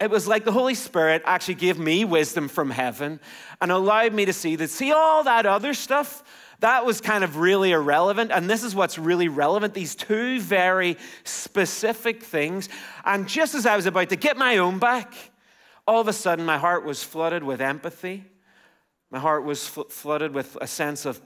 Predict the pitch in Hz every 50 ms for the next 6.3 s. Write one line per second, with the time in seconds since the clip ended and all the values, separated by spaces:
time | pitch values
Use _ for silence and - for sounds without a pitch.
0 | _ _ - 156 147 151 156 175 180 - - - 143 147 160 156 - 139 127 127
1 | - 143 135 127 123 117 123 139 139 139 135 127 131 123 117 117 113 113 110 117
2 | 123 131 123 127 151 156 160 170 180 175 _ _ _ - - - - - - -
3 | - - 147 156 160 160 160 156 - - 147 143 143 139 139 135 131 131 123 113
4 | 113 110 113 113 135 139 - - _ _ - 139 139 139 147 143 139 139 - 156
5 | 123 139 131 117 123 120 117 117 117 - - - 117 107 - 117 107 - - -
6 | 113 107 107 110 123 135